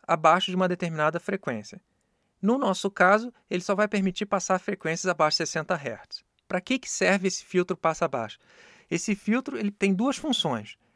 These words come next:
Primeiro, como ele tá configurado pra só deixar passar frequência abaixo de sessenta hertz, ele vai bloquear interferências eletromagnéticas vindo da rede elétrica. Por exemplo, tem um outro aparelho da sua casa ligado, tá gerando interferência, uma interferência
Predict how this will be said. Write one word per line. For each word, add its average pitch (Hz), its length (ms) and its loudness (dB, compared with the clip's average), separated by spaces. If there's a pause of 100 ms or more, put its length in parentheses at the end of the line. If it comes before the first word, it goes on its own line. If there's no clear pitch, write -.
(260)
Primeiro, 135 520 2 (200)
como 277 260 2
ele 226 160 2
tá 175 240 -2
configurado 139 640 0 (120)
pra 143 180 2
só 160 160 0
deixar 156 300 0
passar 139 320 0
frequência 139 380 -6
abaixo 127 200 0
de - 60 -6
sessenta 127 340 -6
hertz, 156 420 0 (380)
ele 165 140 0
vai 185 180 2
bloquear 175 720 2
interferências 202 640 0
eletromagnéticas 151 880 0
vindo 202 340 0
da 214 120 4
rede 190 260 0
elétrica. 135 460 -2 (480)
Por 196 140 0
exemplo, 160 240 -2
tem 165 120 -2
um 165 100 -2
outro 185 200 4
aparelho 147 340 2
da 143 140 -4
sua 147 160 -2
casa 147 240 0
ligado, 185 380 2
tá 185 120 -4
gerando 151 380 -2
interferência, 180 720 -2 (240)
uma 165 140 -4
interferência 165 560 -4